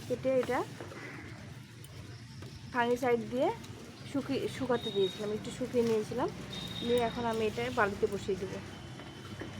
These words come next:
এখানে আর কিছু করতে হবে না, এভাবে বালিতে বসিয়ে দেবো।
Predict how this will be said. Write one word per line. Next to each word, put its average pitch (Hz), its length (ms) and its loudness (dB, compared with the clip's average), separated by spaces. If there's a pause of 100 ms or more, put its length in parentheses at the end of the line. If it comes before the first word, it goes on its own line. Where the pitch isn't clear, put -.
(160)
এখানে 233 240 0 (1500)
আর 233 140 0
কিছু 262 200 -4
করতে 240 240 0
হবে 233 180 0
না, 311 60 2 (100)
এভাবে 233 320 2
বালিতে 202 340 2
বসিয়ে - 240 -8
দেবো। 190 160 -4